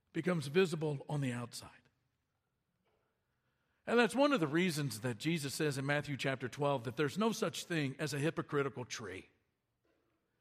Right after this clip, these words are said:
If a tree is right on the inside, good fruit. But if there is rottenness on the inside, well, you,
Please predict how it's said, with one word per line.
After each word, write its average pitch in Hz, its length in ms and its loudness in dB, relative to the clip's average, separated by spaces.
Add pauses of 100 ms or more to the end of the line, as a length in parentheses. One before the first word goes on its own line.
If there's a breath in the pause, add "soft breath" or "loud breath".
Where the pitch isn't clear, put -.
(460)
If 185 180 4
a 170 80 6
tree 233 460 4
is 156 340 2
right 190 480 6
on 202 160 4
the 190 140 4
inside, 165 680 0 (520)
good 127 160 0
fruit. - 400 -10 (3250)
But 156 120 6
if 147 160 2
there 127 280 4
is 98 120 -4
rottenness 180 920 2
on 156 120 -2
the 147 140 0
inside, 143 640 -4 (3500)
well, 95 140 -10
you, 90 100 -12